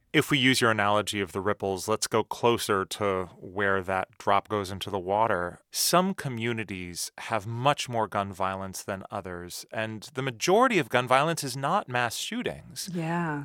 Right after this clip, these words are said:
Speaker 1: What impact does living in that community have on people, even if their loved ones, friends, or relatives are not directly in the path of the gunfire?
Speaker 2: Well, they are under constant stress. For people who have to contend with it every day as they go to work or walk to school,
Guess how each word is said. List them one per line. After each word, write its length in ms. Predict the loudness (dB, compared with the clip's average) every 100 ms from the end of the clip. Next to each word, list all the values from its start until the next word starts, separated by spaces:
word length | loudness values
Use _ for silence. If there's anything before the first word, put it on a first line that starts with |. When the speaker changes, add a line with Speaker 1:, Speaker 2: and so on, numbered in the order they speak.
| -6
Speaker 1:
What 240 | 4 4
impact 560 | 4 -2 -4 -6 -8 -8
does 240 | -8 -6
living 400 | 0 2 2 -4
in 120 | -4
that 200 | -4 -6
community 480 | -6 -10 -8 -8 -10
have 320 | -4 0 2
on 140 | 2 -2
people, 560 | -6 -6 0 2 0 -2
even 380 | -2 0 0 -2
if 400 | -2 -2 -2 -10 -14
their 300 | -6 0 0
loved 300 | 4 4 4
ones, 340 | -2 -2 -4 -4
friends, 320 | -2 -2 -2
or 40 |
relatives 460 | 0 2 2 -2 -6 -4
are 100 | -2
not 320 | 0 0 0
directly 460 | -2 -4 -4 -6
in 80 | -10
the 80 | -10
path 300 | -6 -8 -8
of 60 | -16
the 60 |
gunfire? 580 | -12 -12 -10 -12 -12 -16 _ _ _ -20 -20 -20 -20 _
Speaker 2:
Well, 140 | 0 6
they 160 | 6
are 180 | 6 4
under 240 | 4 6 4
constant 840 | 2 -8 0 2 2 -2 -4 -4
stress. 640 | -6 -2 0 2 0 -4 -4
For 120 | -2
people 360 | -2 -2 0 0
who 160 | 2 0
have 260 | 2 0
to 100 | 0
contend 460 | -4 -6 -4 -4 0
with 160 | 0
it 100 | 0 0
every 220 | 0 0
day 320 | 2 2 4
as 180 | 2 -2
they 140 | -4 -2
go 180 | 0
to 80 | 0
work 540 | 2 6 6 6 4 -2
or 80 | 0
walk 300 | 4 4 4
to 140 | -8
school, 640 | -6 -6 0 6 6 6